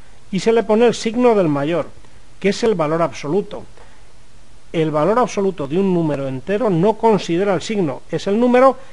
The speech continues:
en el que borramos el signo y ese es el valor absoluto. Menos siete, ¿cuál es su valor absoluto? Siete. Más siete, ¿cuál es su valor absoluto? Siete.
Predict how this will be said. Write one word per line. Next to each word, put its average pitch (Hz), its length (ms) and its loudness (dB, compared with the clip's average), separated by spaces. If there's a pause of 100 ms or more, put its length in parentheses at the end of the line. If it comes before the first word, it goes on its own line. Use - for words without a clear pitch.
(160)
en 190 100 2
el 214 160 4
que 226 240 2 (140)
borramos 208 800 2 (140)
el 147 180 -8
signo 196 440 -2 (180)
y 165 100 0
ese 196 160 0
es 196 100 -2
el 220 100 0
valor 156 260 0
absoluto. 135 500 -6 (540)
Menos 202 420 6
siete, 233 300 4
¿cuál 190 180 2
es 196 100 0
su 208 80 -2
valor 202 260 2
absoluto? 180 500 -2
Siete. - 440 -4 (300)
Más 175 300 2
siete, 208 280 2
¿cuál 165 200 0
es 151 60 -2
su 180 120 -4
valor 175 240 0
absoluto? 151 480 -6 (300)
Siete. 135 400 -10